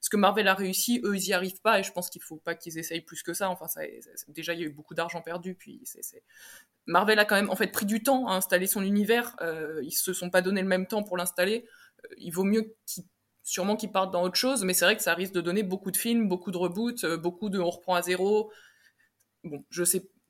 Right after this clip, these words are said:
voilà, je pense que y-, des gens iront rega-, tout regarder, sûrement que des gens y trouveront leur compte, mais ça a donné beaucoup d'œuvres différentes, parce que c'est vrai qu'actuellement, si vous essayez,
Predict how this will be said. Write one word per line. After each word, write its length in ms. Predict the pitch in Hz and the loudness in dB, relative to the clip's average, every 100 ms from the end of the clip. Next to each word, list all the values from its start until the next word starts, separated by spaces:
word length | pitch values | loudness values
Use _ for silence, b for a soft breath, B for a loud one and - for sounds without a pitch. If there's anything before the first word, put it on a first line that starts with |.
| _ - | _ 2
voilà, 200 | 175 165 | 4 4
je 80 | |
pense 180 | - 170 | 0 -6
que 100 | - | -6
y-, 300 | 160 160 160 | -8 -8 -10
des 220 | 160 170 | -6 -2
gens 100 | 175 | 0
iront 220 | 202 202 165 | -2 -4 -4
rega-, 220 | - - | -2 -2
tout 120 | - | -2
regarder, 300 | 185 175 190 | 0 2 2
sûrement 260 | 196 175 175 | -2 -4 -4
que 60 | |
des 80 | 165 | -6
gens 140 | 170 | -6
y 60 | 170 | -8
trouveront 320 | - 156 165 | -10 -10 -4
leur 160 | 165 170 | -2 0
compte, 200 | 233 233 | 0 0
mais 80 | 170 | 0
ça 140 | 165 | 0
a 40 | |
donné 220 | 165 175 180 | 0 0 0
beaucoup 240 | 185 - | -2 -4
d'œuvres 180 | 190 175 | -2 -2
différentes, 400 | 170 220 208 208 | -4 0 2 2
parce 140 | 170 | -2
que 60 | 190 | -4
c'est 60 | |
vrai 100 | 190 - | -6 -4
qu'actuellement, 440 | 170 - 185 208 | -4 -2 0 2
si 140 | 240 190 | 0 -2
vous 140 | 160 | -8
essayez, 380 | 175 - 170 170 | -8 -4 -4 -4